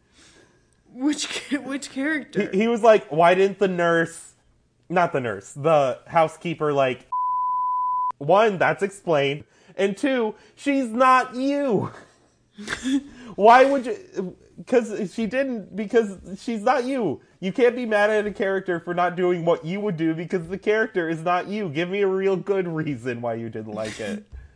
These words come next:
Speaker 1: <laughs>
Speaker 2: So I was in a fight with him.
Speaker 1: Yeah, that's, that's fair. Team Quinn.
Speaker 2: Thank you.
Speaker 1: I did like that the ki-,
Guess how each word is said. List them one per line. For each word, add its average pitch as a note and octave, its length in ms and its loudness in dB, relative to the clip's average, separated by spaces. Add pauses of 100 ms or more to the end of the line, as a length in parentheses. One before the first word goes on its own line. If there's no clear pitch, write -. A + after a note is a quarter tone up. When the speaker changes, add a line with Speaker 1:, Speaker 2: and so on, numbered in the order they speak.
(260)
Speaker 1:
<laughs> D4 100 -10 (380)
Speaker 2:
So D#3 100 0
I D#3 40 4
was D#3+ 100 0
in D#3 80 -2
a C#3 60 -4
fight A2+ 180 0
with G#2 120 -8
him. A2 200 -10 (720)
Speaker 1:
Yeah, F#3+ 340 -8
that's, A3+ 360 -12 (580)
that's A3 220 -12
fair. E3+ 340 -14 (920)
Team A#3+ 340 -8
Quinn. F#3+ 340 -8 (520)
Speaker 2:
Thank D3+ 200 0
you. G2 200 -6 (1400)
Speaker 1:
I B3 100 2
did D#4+ 160 -2
like C#4+ 260 -4
that B3+ 140 -10
the A#3+ 80 -8
ki-, - 180 -14